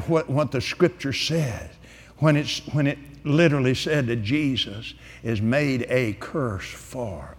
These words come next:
us, so that the blessing of Abraham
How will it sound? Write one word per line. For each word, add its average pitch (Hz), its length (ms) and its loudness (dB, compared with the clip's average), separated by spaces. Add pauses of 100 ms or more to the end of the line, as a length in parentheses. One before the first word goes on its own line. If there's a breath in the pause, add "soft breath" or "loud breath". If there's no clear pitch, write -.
us, - 680 -16 (1500 loud breath)
so 170 340 8
that 127 300 6
the 127 100 4
blessing 110 680 0
of 92 160 -4 (120)
Abraham 98 800 0